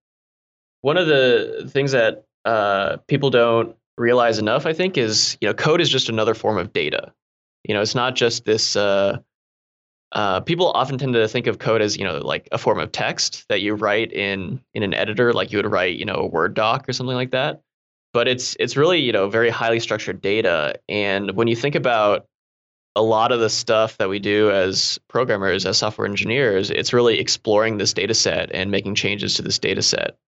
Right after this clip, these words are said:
And so I think, you know, what the, what that, uh, data dump did, along with kinda like the, the BigQuery, uh, queries that went along with it, is, is it showed kind of the power that, um,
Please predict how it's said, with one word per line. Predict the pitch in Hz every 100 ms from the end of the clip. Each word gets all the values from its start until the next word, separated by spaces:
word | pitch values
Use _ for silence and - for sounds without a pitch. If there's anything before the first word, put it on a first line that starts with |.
| -
And | 104
so | - 104
I | 101
think, | 110 120 113 - _ _
you | -
know, | 104 92
what | 110 95
the, | 107 101 95 - - _ _ _ _ _ -
what | 113 107
that, | 117 110 107 -
uh, | 104 101 98 85
data | - 101 95
dump | 107 98 98
did, | 87 85 85 - - _ -
along | 98 98 104 104
with | 95 -
kinda | - 101
like | 98
the, | 98 90 85
the | 98
BigQuery, | 98 - - 98 90 85 87 139 - - -
uh, | 101 90 - 57 50 50 50 -
queries | - 98 101 107
that | 92
went | 92
along | 98 95 110
with | 104 98
it, | 95
is, | 92 98 -
is | 107
it | 104
showed | - 123 135 135 120 104
kind | - 113
of |
the | 87
power | - - 107 113 104
that, | 98 92 - _ _ _ _ _ -
um, | 95 95 92 87 - - - 131